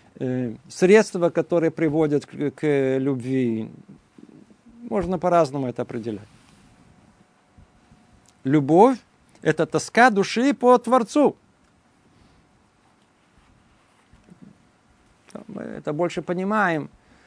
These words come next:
согласно прообразу, который есть между мужем и женой, чтобы, так сказать, понимали, что значит любовь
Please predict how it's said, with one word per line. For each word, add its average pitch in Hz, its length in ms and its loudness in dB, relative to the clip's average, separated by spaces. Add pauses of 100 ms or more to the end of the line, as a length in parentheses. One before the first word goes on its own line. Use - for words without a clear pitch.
(520)
согласно 147 720 0
прообразу, 160 600 0
который 147 380 -4
есть 185 320 -2
между 131 280 -10
мужем 147 340 -4
и - 20 -4
женой, 202 420 -2 (100)
чтобы, - 320 -14
так 123 320 -20
сказать, - 420 -20 (180)
понимали, 151 440 -6
что 147 220 -12
значит 135 400 -12
любовь 139 480 -6